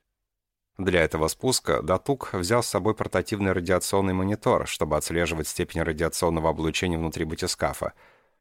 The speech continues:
Изолированные толстым слоем титана и свинцовым стеклом,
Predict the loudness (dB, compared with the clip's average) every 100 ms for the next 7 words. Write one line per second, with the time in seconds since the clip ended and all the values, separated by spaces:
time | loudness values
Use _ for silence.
0 | -6 0 2 4 4 4 2 4 2 2
1 | -2 0 2 4 2 -4 2 2 4 0
2 | -2 -2 2 2 2 -2 -4 0 2 2